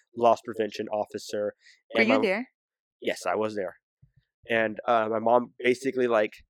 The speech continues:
Speaker 1: helped those girls get away. They didn't get their clothing, but they got away because my mom stopped the guy from, like, continually to attack the girls that was
Speaker 2: I wanna say it's true.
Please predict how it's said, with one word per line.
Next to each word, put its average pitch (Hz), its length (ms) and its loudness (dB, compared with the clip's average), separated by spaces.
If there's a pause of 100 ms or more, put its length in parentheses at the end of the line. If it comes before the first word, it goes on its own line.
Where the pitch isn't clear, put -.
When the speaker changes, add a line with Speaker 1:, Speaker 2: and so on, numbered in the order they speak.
(260)
Speaker 1:
helped 135 220 4
those 120 180 4
girls 123 300 4
get 117 160 -2
away. 113 560 4 (200)
They 135 100 6
didn't 156 200 2
get 147 160 0
their 120 120 -4
clothing, 120 560 2
but - 140 -10
they 117 100 0
got 120 200 4
away 113 460 2
because 110 460 -4
my 113 120 -2
mom 110 240 0
stopped - 360 0
the 110 80 -8
guy 107 320 0
from, 110 160 -6
like, 107 220 -6
continually 113 500 -4
to 107 120 -2
attack 110 340 -2
the 117 100 -8
girls 107 340 -2
that 110 140 -2
was 107 140 -6
Speaker 2:
I 262 80 0
wanna 311 140 -2
say 247 140 -6
it's - 160 -10
true. 180 440 -12